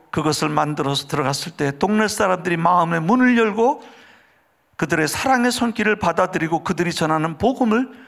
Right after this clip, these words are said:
받았어요. 그러면 누가 일꾼입니까?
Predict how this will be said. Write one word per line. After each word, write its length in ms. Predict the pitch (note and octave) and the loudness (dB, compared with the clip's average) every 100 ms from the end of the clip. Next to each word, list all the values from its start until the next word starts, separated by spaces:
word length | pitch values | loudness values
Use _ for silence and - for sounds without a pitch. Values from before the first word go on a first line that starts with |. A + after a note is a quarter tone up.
| - | -14
받았어요. 460 | - - - - - _ _ _ _ _ _ _ - | -8 -6 -6 -6 -10 _ _ _ _ _ _ _ -4
그러면 360 | F#3+ A3+ A3 - - | 0 0 -2 -6 -12
누가 440 | D#3+ D3 A#3 B3+ | -10 -6 -2 0
일꾼입니까? 800 | A3 F3+ - F#3 D#3+ C3+ - - | 0 -2 -6 -8 -8 -12 -16 -20